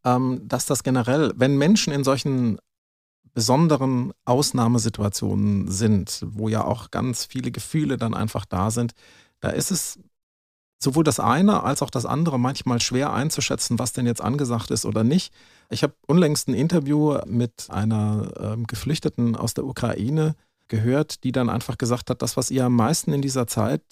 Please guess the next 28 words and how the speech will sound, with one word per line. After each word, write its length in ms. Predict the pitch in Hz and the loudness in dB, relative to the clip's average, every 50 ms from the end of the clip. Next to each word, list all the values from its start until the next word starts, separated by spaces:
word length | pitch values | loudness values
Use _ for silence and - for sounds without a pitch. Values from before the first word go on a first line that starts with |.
| - - | -20 -6
geholfen 600 | - - 110 - - 120 127 160 - - 151 131 123 | -2 -2 -2 2 4 4 4 4 4 2 -2 -2 -2
hat, 160 | 143 - - _ | -4 -6 -6 _
ist 240 | - 139 - - - | -4 -4 -2 -2 -2
das 200 | 156 120 - - | -2 -2 0 2
Lachen 480 | 117 123 185 - - 139 - - - - - | 2 2 2 2 2 0 0 0 -2 -6 -2
und 260 | - 110 117 117 - | 0 2 2 2 0
auch 140 | - 117 - | -4 -6 -2
das 200 | - 120 - - | -2 -2 0 2
Lachen 360 | 120 123 - - - 156 135 | 2 2 4 4 2 0 2
der 100 | 139 127 | 0 -2
Kinder 640 | - - - 170 190 220 208 147 113 107 117 113 - | -2 2 4 6 8 8 8 6 6 4 0 -2 -2
und, 440 | - 120 123 123 127 120 - - - - | -2 0 0 0 0 -2 -4 -8 -8 -4
ähm, 360 | - 120 120 120 120 123 135 | -2 0 0 0 0 -2 -4
einfach 520 | - - 123 131 123 - 131 123 113 - - _ - - - - _ _ | -4 -4 -4 -4 -2 0 -2 -2 -2 -4 -12 _ -20 -20 -20 -20 _ _
trotzdem 840 | - - 135 - - - - 143 143 139 139 139 147 - - 131 | -4 -4 -2 -4 -4 -2 2 2 4 4 4 2 0 -4 -8 -6
die 120 | 131 127 113 | -4 -4 -4
Freudigkeit 880 | - - 110 135 170 208 202 175 - - - 120 107 107 - - - - | -2 4 6 8 8 8 8 4 2 0 0 2 2 0 0 -2 -2 2
dann 380 | 107 113 120 120 117 107 - - | 2 4 4 4 4 2 2 -2
weiter 400 | 78 95 98 107 123 135 - 131 | -2 2 2 2 2 2 2 0
noch 220 | 123 123 113 - | 0 0 0 0
im 120 | - 117 113 | 2 2 2
Herzen 300 | 120 123 - - - 120 | 2 2 0 -2 -4 -2
zu 160 | - 120 110 | -2 0 0
haben 260 | 120 123 135 139 131 | 0 0 0 0 0
bei 140 | - 127 - - _ _ | 0 -2 -2 -4 _ _
all 160 | - 185 220 | 4 6 6
dem 140 | 208 165 139 | 6 6 4
Schrecklichen, 560 | - - 123 117 - 127 117 - - 120 113 | 2 -2 -2 -2 -2 -2 -2 0 -2 -4 -4